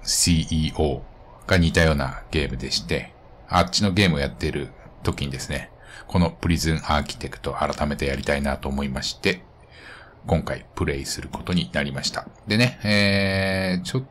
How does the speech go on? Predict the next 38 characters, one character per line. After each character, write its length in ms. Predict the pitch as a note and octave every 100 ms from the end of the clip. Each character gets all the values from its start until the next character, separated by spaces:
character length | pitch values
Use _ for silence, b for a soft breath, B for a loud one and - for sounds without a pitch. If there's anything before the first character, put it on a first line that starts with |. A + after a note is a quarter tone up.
| -
と 220 | F2+ - - - G2
色 240 | G#2 G#2
々 120 | G2+
わ 120 | F#2
か 100 | F2+
ん 80 | A2
な 80 | F#2+
い 60 | F2
と 80 |
こ 80 | -
ろ 200 | D#2+ D#2 -
だ 120 | F2+
ら 80 | E2+
け 100 | D2
な 140 | C#2+
ん 20 | C2+
で 80 |
す 100 | -
け 120 | - -
ど、 320 | F#2+ C#2+ C2+ B B -
ま 120 | G#2
あ、 80 | E2+
ギ 180 | D#2 F2
ャ 140 | G2
ン 80 | A2
グ 100 | D#2+
い 80 | C#2
た 160 | E2
り、 180 | D#2 D2
イ 60 | C#2+
ベ 160 | E2+
ン 80 | F2
ト 160 | F2+ F#2
が 120 | F#2
あ 20 |
っ 80 | F#2 -
た 120 | -
り、 240 | - F2+